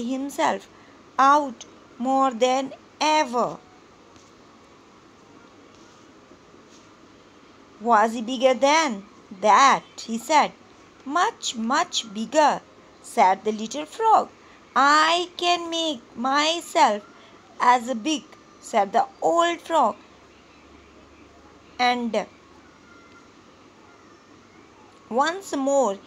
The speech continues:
he blew and blew and blew and swelled himself out, and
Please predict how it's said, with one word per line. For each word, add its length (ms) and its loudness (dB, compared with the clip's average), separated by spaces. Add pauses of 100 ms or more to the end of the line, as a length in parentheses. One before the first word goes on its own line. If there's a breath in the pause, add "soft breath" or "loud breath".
(260 loud breath)
he 340 -4
blew 500 -6 (360)
and 460 2
blew 300 -8 (560)
and 420 2
blew 240 -6 (640 loud breath)
and 260 0
swelled 500 -4
himself 840 0 (220)
out, 600 2 (600)
and 440 0